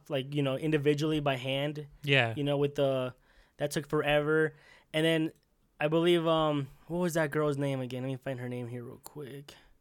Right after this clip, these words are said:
Speaker 1: Um, Yuzu-, Yuzuriha. Yuzuriha, yeah, that girl. She wants, uh, like, a mill or something, right? And she's imagining a small, like, you know, handmade one.
Speaker 2: Yeah.
Speaker 1: But they make a fully powered one, you
Speaker 2: A
Speaker 1: know,
Speaker 2: fucking
Speaker 1: him
Speaker 2: loom.
Speaker 1: and that troll.
Speaker 2: Yeah.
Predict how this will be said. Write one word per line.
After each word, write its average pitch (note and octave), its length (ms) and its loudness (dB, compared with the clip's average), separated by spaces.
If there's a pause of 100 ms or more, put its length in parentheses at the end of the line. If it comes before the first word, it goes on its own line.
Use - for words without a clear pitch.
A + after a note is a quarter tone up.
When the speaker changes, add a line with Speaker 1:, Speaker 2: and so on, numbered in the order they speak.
(500)
Speaker 1:
Um, C#3 420 -2
Yuzu-, E3 360 2 (120)
Yuzuriha. D#3+ 760 -2 (540)
Yuzuriha, D3 1000 -6
yeah, A2+ 220 -16
that C#3 220 -4
girl. A#2+ 280 -4 (300)
She - 160 -4
wants, F#3+ 340 2
uh, F#3 380 4 (320)
like, C#3+ 120 -2
a C#3+ 100 6
mill C#3+ 540 2
or C3+ 100 2
something, B2+ 420 -6
right? C#3 320 -4 (160)
And C#3+ 160 -2
she's D#3+ 200 -4
imagining D3+ 420 0
a C#3 60 2
small, D3 440 4
like, C3+ 240 0
you D3 80 4
know, C3 80 2
handmade D3+ 480 2
one. D#3 140 4
Speaker 2:
Yeah. B2 360 8 (140)
Speaker 1:
But E3 80 2
they E3 80 6
make E3+ 160 6
a E3 60 4
fully F3 300 4
powered D3+ 420 4
one, D3 280 2
you D3+ 100 2
Speaker 2:
A - 20 0
Speaker 1:
know, D3 120 2
Speaker 2:
fucking D3 180 6
Speaker 1:
him C3 120 8
Speaker 2:
loom. C3 120 8
Speaker 1:
and D3 80 6
that C#3+ 240 0
troll. D#3 540 8
Speaker 2:
Yeah. A#2 260 4